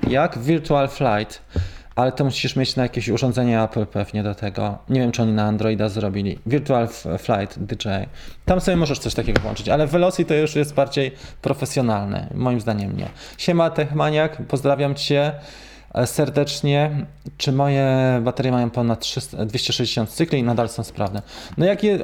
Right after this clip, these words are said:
jak dbasz o to, żeby one nie wychodziły ci poza ten zakres, tak jak mówiłem, storage, i jak sobie chociaż trochę doładujesz po locie i zostawisz, to jest okej. Ale nie, nie,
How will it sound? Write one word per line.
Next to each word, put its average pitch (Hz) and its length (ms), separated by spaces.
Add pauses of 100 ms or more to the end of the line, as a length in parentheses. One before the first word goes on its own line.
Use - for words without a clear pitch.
jak 180 220
dbasz 180 300
o 175 100
to, 180 120
żeby 160 220
one 160 180
nie 160 100
wychodziły 151 400
ci 143 120
poza 131 220
ten 123 180
zakres, 123 360
tak 131 120
jak 120 140
mówiłem, 123 300
storage, 143 480 (580)
i 143 100
jak 151 260
sobie 156 400
chociaż 151 200
trochę 165 260
doładujesz 139 540
po - 140
locie 123 640
i 113 120
zostawisz, 110 520
to 117 100
jest 107 140
okej. 98 480 (320)
Ale 117 300
nie, 110 580 (420)
nie, 143 200